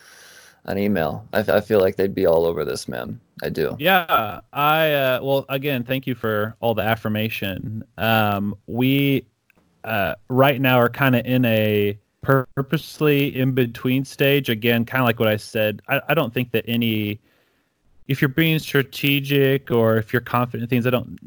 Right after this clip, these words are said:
Speaker 2: think that any approach is bad. But for me, uh, how I felt, I was like, "You know what? Before I, like,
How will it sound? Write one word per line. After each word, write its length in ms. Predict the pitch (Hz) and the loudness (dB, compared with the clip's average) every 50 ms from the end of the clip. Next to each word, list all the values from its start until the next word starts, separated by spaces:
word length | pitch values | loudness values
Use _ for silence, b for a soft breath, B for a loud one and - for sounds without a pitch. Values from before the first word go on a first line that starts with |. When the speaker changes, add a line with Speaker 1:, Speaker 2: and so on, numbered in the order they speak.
| - _ | -6 _
Speaker 2:
think 180 | - 123 120 - | 0 0 2 2
that 140 | 107 101 | 2 2
any 440 | 107 110 110 107 107 104 101 101 101 95 | 4 2 2 2 2 0 0 -2 -4 -4
approach 520 | - 110 107 - - 120 123 120 120 - | -6 -6 -2 2 4 4 4 4 2 -2
is 380 | - 104 101 98 98 - - - _ | -4 -4 -4 -4 -8 -12 -16 -16 _
bad. 440 | 127 113 110 117 120 120 120 113 107 | -8 0 2 2 4 4 2 2 0
But 160 | 104 110 - | -4 -6 -6
for 180 | - _ - 117 | -6 _ -2 0
me, 520 | 113 120 120 120 120 117 113 113 110 107 110 - | 2 2 4 4 4 4 2 2 -2 -6 -12 -8
uh, 320 | - 107 104 101 98 98 95 - | -4 -2 -2 0 -2 -2 -4 -6
how 240 | - - 123 117 120 | -2 0 2 4 4
I 180 | 123 135 135 | 4 4 4
felt, 500 | 123 - - 113 104 101 101 101 - - - - | 2 0 -4 -6 -4 -4 -8 -12 -16 -20 -16 -8
I 100 | - 110 | -6 -4
was 180 | 110 110 110 - | -4 -4 -2 -4
like, 180 | 104 104 107 | -4 -4 -4
"You 60 | - 160 | -4 -2
know 140 | 170 170 | 0 2
what? 120 | 160 151 127 | 2 0 0
Before 280 | - 131 - - 180 175 | -2 -6 -2 0 2 2
I, 120 | 165 151 | 2 2
like, 240 | 139 113 95 87 - | 2 0 -2 -4 -6